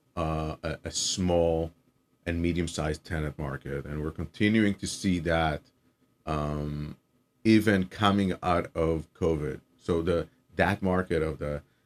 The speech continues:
you know, smaller, uh, twenty-five to a hundred employee companies are continuing to be in Brooklyn, continuing to sign leases, um, and also f-, different forms of, of, of not just office, but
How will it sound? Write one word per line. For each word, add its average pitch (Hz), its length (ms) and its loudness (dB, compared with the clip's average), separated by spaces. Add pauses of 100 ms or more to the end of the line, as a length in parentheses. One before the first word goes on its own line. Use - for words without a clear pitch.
(120)
you 80 80 -2
know, 73 60 -2
smaller, 87 840 0 (340)
uh, 67 240 -6
twenty-five 92 800 0
to 90 100 -2
a 80 40 0
hundred 87 360 -2
employee 82 400 -2
companies 82 600 -4
are 82 80 -2
continuing 92 600 0
to 92 100 -8
be 87 140 0
in 87 80 -2
Brooklyn, 82 400 -4
continuing 85 380 -4
to 90 80 -6
sign 85 300 -4
leases, 78 580 -6 (580)
um, 76 500 -2 (420)
and 123 100 4
also 135 260 4
f-, 131 240 0
different 127 380 4
forms 110 400 2
of, 98 360 4
of, 90 280 2 (160)
of 92 440 0
not 98 320 4
just - 380 0 (100)
office, 98 500 2
but 82 300 -2